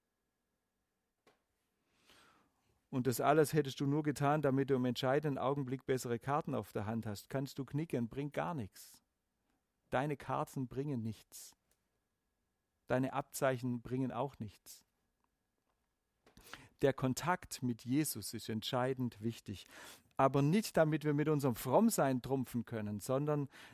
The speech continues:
damit Jesus mit seiner Liebe zum Zug kommt.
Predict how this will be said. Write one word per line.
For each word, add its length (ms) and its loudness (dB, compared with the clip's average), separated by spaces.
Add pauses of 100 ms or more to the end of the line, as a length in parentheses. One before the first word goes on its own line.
(120)
damit 380 4 (200)
Jesus 680 2
mit 160 2
seiner 280 2
Liebe 500 0
zum 220 -4
Zug 280 -6
kommt. 460 -14